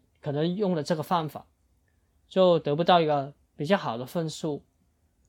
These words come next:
然后回家的时候，你的爸妈就会问你说，为什么考得那么烂？OK，然后为什么你的分数那么低？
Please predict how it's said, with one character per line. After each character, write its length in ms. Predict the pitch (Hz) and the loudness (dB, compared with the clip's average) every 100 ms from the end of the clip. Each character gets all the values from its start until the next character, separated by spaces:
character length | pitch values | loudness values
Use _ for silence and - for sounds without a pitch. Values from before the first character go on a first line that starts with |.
| _ _ _ _ - | _ _ _ _ -4
然 140 | 160 | 4
后 280 | 196 202 180 | 10 12 10
回 180 | 156 170 | 6 2
家 160 | 202 | 4
的 80 | 180 | 4
时 140 | - | 2
候， 400 | 160 170 156 135 - _ _ _ - | 4 4 4 0 -10 _ _ _ -14
你 60 | 135 | -6
的 80 | |
爸 200 | 147 185 | 2 4
妈 160 | 180 175 | 6 6
就 160 | 175 170 | 6 4
会 160 | 180 | 4
问 120 | 165 | 2
你 80 | 147 | -2
说， 440 | 123 170 156 156 - _ _ _ _ _ _ - | -4 -2 0 -2 -6 _ _ _ _ _ _ 0
为 140 | 202 | 2
什 160 | 196 147 | 2 2
么 340 | 156 151 143 _ _ _ | 2 2 -2 _ _ _
考 160 | - 147 | -6 -4
得 80 | |
那 160 | 156 196 | -2 0
么 80 | 170 | 4
烂？ 260 | 185 175 123 _ _ _ _ _ | 4 2 -2 _ _ _ _ _
OK， 320 | 143 156 170 _ _ _ _ _ - | -6 -4 -4 _ _ _ _ _ -6
然 220 | 160 175 | 0 6
后 440 | 190 185 165 147 _ _ | 10 10 8 4 _ _
为 100 | - | 2
什 140 | 190 170 | 4 4
么 320 | 160 156 151 _ _ _ | 2 2 -2 _ _ _
你 80 | - | -2
的 40 | |
分 140 | 165 202 | 2 2
数 140 | 202 | 4
那 80 | 185 | 2
么 80 | 165 | 4
低？ 320 | 208 202 214 | 4 4 -2